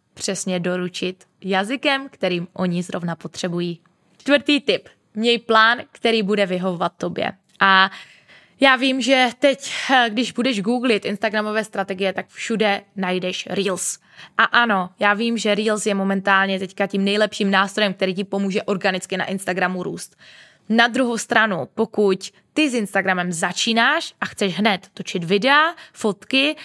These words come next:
reels, stories, hned dělat, eh, kvalitní content, eh, jako mini tréninky, zkrátka nějaké další věci, které můžeš dneska zařadit do své strategie, tak se z toho zblázníš a nebudeš dělat vůbec nic.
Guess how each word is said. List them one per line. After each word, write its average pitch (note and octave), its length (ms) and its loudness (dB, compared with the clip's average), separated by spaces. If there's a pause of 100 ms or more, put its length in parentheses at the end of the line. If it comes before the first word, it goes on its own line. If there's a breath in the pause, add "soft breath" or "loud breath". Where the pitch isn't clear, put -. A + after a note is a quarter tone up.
(180 loud breath)
reels, A3 560 0 (160 soft breath)
stories, A#3+ 560 0
hned G#3+ 240 0
dělat, F#3+ 500 0
eh, F#3 260 -4
kvalitní G3 520 -2
content, F#3+ 580 -2
eh, F#3 320 -2
jako F#3 200 -2
mini B3+ 300 0
tréninky, B3 640 0
zkrátka F#3+ 600 0 (220 soft breath)
nějaké G#3 400 0
další G3+ 340 2
věci, F#3+ 240 -2
které G3 220 0
můžeš F#3+ 220 -2
dneska G3 240 -4
zařadit F#3 340 -2
do F#3 120 -2
své G#3 220 -2
strategie, G#3 560 -2 (260 loud breath)
tak - 140 0
se C#4+ 100 -2
z - 40 -4
toho D4+ 260 2
zblázníš G#3+ 600 2
a - 40 -4
nebudeš F#3+ 360 -4
dělat F3 320 0
vůbec F#3+ 420 -4
nic. - 360 -8